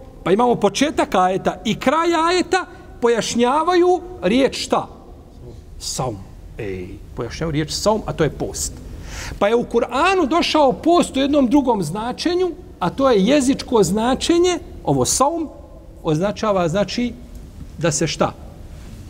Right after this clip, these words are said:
Susteže od... Pa bi tu bila razlika između sijam i saum. Da saum... Dobro me sad slušajte,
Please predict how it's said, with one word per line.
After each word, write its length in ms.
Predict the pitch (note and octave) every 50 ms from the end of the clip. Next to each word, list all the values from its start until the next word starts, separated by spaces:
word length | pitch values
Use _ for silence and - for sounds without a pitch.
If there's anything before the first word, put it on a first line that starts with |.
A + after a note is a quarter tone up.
| - - - - - -
Susteže 720 | - - G#3+ G#3 F#3+ - - G3+ F#3 E3 - F3+ F#3 F#3 - -
od... 180 | F#3+ G3+ F#3 - - - - - - - - - - - - - - - -
Pa 100 | - D#3+
bi 120 | C#3+ D3
tu 220 | D3 - - C#4+ A#3
bila 260 | D3+ G3+ A#3 A#3 F#3+
razlika 440 | D#3 D#3 F3+ G#3 G#3 F#3 F3+ F#3 F#3
između 200 | E3+ F3 E3 D3
sijam 520 | - - - E3 D#3 E3 F#3 G3+ A3 A3 -
i 60 | F3+
saum. 340 | - - - G3 E3 A#2+ G#2+ - - - - - - - - - - - - - - - - - - - - - - - - - - - - - - -
Da 160 | C#3+ C#3+ C3+
saum... 560 | - - - - - D4+ F4 F4+ F4+ E4+ C#4+ - - - - - - - - - - - - - - - - - - - - - - - - - - - - - - - - - - - - - - - -
Dobro 200 | - D3 C#3+ D#3
me 80 | C#3 B2
sad 180 | - D#3+ C3+
slušajte, 520 | - - C#3 B2 - - - - - -